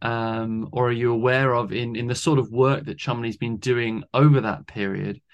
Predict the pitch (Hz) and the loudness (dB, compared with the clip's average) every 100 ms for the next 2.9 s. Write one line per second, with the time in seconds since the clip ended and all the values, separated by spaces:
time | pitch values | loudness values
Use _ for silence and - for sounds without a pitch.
0 | - - _ _ 113 113 117 135 175 202 | -20 -20 _ _ -4 -2 0 4 4 4
1 | 196 196 170 160 147 147 123 - 143 139 | 2 0 -2 -2 -2 -4 -6 -4 -2 -2
2 | 104 131 - 147 147 135 123 113 | -2 -6 -6 -12 -8 -6 -4 -8